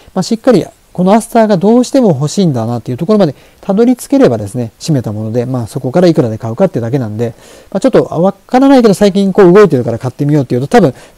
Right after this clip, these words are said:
下に下がった時に損してしまって売ってしまうと思いますので、しっかりですね、長く持てるかまずしっかり把握していただいて、アスターが一番自分の中で投資してみたいっていう案件であればですね、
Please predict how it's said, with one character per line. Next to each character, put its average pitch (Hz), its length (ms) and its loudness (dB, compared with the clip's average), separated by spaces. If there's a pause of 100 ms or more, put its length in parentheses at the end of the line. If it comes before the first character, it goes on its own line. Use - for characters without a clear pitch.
(220)
下 - 240 0
に 240 100 4
下 240 100 4
が 240 60 6
っ 220 60 2
た 127 100 -4
時 117 120 -6
に 113 100 -8
損 143 240 -4
し - 80 -12
て - 80 -12
し 113 140 -12
ま 107 100 -8
っ 104 40 -12
て 165 360 0
売 151 120 -4
っ - 20 -4
て 151 160 0
し - 120 -4
ま 135 100 0
う 120 60 -2
と 113 60 -8
思 104 120 -8
い 117 40 -12
ま 120 120 -16
す - 120 -16
の 139 80 -4
で、 180 180 2 (320)
し - 140 -6
っ - 20 -10
か 254 160 0
り 185 80 6
で 117 100 -2
す - 80 -12
ね、 120 200 -6 (680)
長 196 260 4
く 139 100 -4
持 117 140 -4
て 147 100 2
る 117 100 -4
か 117 100 -8
ま 117 120 -4
ず 117 100 -10
し - 100 -12
っ - 20 -20
か 127 100 -4
り 113 80 -6 (200)
把 135 200 -4
握 131 120 -6
し - 80 -10
て 127 80 -6
い 117 80 -6
た 127 120 -6
だ 127 80 -4
い 135 80 -6
て、 214 300 0 (320)
ア 190 140 0
ス - 160 -10
タ 196 180 2
ー 190 60 2
が 202 100 4
一 185 220 0
番 202 120 2
自 180 140 0
分 185 160 2
の 180 60 0
中 160 180 0
で 113 60 -6
投 135 220 -6
資 123 200 -8
し - 100 -12
て 143 100 -4
み 135 120 -2
た 165 120 0
い 139 40 2
っ - 40 -2
て - 140 -8
い 127 120 -2
う 127 100 -8 (140)
案 196 180 0
件 233 200 4
で 127 100 2
あ 117 60 0
れ 107 80 -6
ば 107 80 -10
で 104 100 -12
す - 100 -14
ね、 123 140 -6